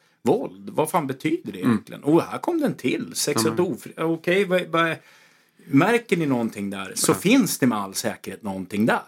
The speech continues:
Speaker 2: Ja, precis. Och det, det är lite som en, eh, så här, lite lackmustest. En människa som framför dåliga saker som inte stämmer, de använder ofta termer och begrepp på ett väldigt tveksamt sätt.
Speaker 1: Ja.
Speaker 2: Så märker man det så,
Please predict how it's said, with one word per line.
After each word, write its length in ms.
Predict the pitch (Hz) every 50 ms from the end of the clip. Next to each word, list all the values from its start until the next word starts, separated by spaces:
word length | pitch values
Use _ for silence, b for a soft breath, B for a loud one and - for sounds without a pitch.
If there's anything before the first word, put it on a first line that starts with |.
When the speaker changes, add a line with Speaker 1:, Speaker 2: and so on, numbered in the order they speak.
| - - _ _ _ _ _ _ -
Speaker 2:
Ja, 240 | 151 160 135 - -
precis. 240 | - 131 139 127 107
Och 80 | 120 117
det, 180 | 135 135 139
det 120 | 123 135 139
är 60 | 143
lite 260 | 147 151 - - 123
som 240 | - - 123 120 113
en, 200 | 113 113 113 113
eh, 80 | 117
så 120 | 113 - 127
här, 80 | 113
lite 180 | 117 123 120 -
lackmustest. 1200 | - 135 127 - _ _ - 117 113 104 - - - - - - 208 160 - - - - - - - _ _ _ _ _ _ _ _ _ _ _ _ _ _ _ _ _ - -
En 180 | 127 123 123 127
människa 320 | 131 127 120 117 - 151
som 180 | 139 - 120 110
framför 460 | - - 117 110 101 92 - 113 110
dåliga 500 | 107 113 104 101 98 98 98 - - - 107 110
saker 320 | - - 156 139 131 -
som 140 | 104 - 113
inte 180 | 104 98 - 104
stämmer, 480 | - - 123 113 104 101 - - - - _ _ _ _ _ _ _ _ _ _ -
de 180 | - 113 113
använder 480 | 120 113 98 92 101 117 120 113 101 95
ofta 280 | 90 - - - - -
termer 260 | - 95 - - -
och 60 | -
begrepp 420 | - - - - - _ _ - - _
på 100 | - -
ett 180 | - - - - - _
väldigt 260 | - 110 104 110 -
tveksamt 420 | - - - - - - 123 110 -
sätt. 260 | - - - - _ _
Speaker 1:
Ja. 180 | - 151 139
Speaker 2:
Så 60 | 127 117 -
märker 360 | 135 139 156 156 156 - 156
man 140 | 127 107 98
det 120 | 90 87
så, 200 | - - 107 95